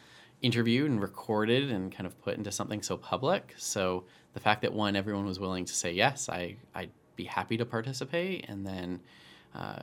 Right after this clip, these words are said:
again, trusted us to, to not make them look silly or <laughs> put them in a bad light, uh, was great. And yeah, I just, I think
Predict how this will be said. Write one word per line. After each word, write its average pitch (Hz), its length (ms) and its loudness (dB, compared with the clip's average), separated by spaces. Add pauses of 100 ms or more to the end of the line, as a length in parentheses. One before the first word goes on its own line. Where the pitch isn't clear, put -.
again, 98 200 -8
trusted 120 380 2
us 113 280 2
to, 87 340 -2 (520)
to - 120 -8
not 90 340 -4
make 95 180 -2
them 95 120 -2
look - 180 -4
silly 185 380 2
or 107 100 4
<laughs> - 220 -2
put 107 120 -2
them 107 140 -2
in 98 60 -2
a 98 60 0
bad 101 380 0
light, 156 420 2 (400)
uh, - 400 -8 (120)
was 101 200 -4
great. 113 600 0
And 113 560 -2 (400)
yeah, 147 200 4
I 98 120 8
just, - 240 -4 (100)
I 117 60 -2
think - 400 -6